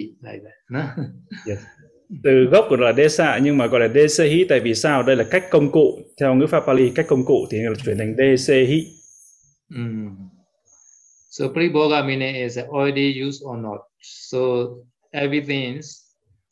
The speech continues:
Speaker 1: after use at the time, price very, very different like that, no? Be-, because he already used.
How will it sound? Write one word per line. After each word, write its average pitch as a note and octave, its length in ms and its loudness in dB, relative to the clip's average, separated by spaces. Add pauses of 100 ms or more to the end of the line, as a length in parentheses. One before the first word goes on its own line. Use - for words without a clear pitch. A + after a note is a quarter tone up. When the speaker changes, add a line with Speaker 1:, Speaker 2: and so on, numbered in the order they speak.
(140)
Speaker 1:
after B2+ 440 -2
use C#3 260 -12
at A#2+ 60 -8
the A#2 140 -6
time, A#2+ 280 -6 (100)
price C3+ 320 -4
very, B2 360 -4
very B2 480 -8
different G#2+ 380 -12
like G2 180 -16
that, - 140 -20 (200)
no? B2 80 -16 (280)
Be-, A2 180 -10
because B2 260 -4
he C#3 60 -4
already B2+ 420 -4
used. - 240 -16